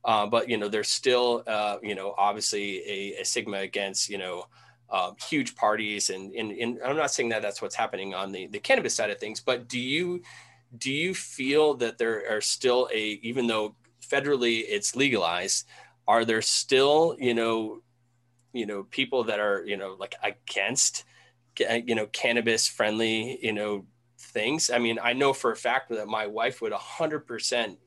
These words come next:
is against this stuff. You know, she smells it. She's like,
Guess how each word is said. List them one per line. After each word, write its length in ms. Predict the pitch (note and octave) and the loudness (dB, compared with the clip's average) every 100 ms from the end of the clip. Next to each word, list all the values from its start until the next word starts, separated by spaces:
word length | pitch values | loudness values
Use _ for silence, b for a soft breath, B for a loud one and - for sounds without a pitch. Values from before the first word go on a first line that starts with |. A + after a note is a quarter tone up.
| _ | _
is 220 | B2+ G2 | -10 -10
against 400 | G2+ G#2 G2+ - | -8 -6 -4 -4
this 160 | F2+ - | -4 -4
stuff. 400 | - D2+ - - B B B | -2 -4 -8 -14 B B B
You 140 | G#2 | -2
know, 200 | G#2 G#2 | 0 0
she 220 | G#2 - G2 | -2 -6 -2
smells 460 | - C#3 C3+ C3+ | -2 2 2 2
it. 120 | C3 | 0
She's 200 | A2+ A2 | -4 -8
like, 100 | G2+ | -10